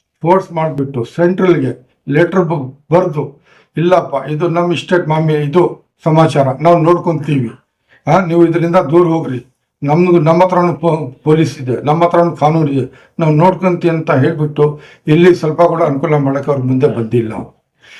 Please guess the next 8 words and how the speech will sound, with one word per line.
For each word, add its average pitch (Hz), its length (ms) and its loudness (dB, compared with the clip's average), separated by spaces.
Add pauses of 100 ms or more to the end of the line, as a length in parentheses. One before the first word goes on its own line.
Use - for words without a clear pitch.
(160)
ಈಗ 185 100 2
ಮುಸ್ಲಿಂ 175 500 2
ಲೀಡರ್ಗಳು 180 440 0
ಇರೋರು 170 440 0
ಅದ್ರ 156 160 0
ಬಗ್ಗೆ 151 400 0
ಜಾಸ್ತಿ 139 460 -2
ಅದು 180 440 -2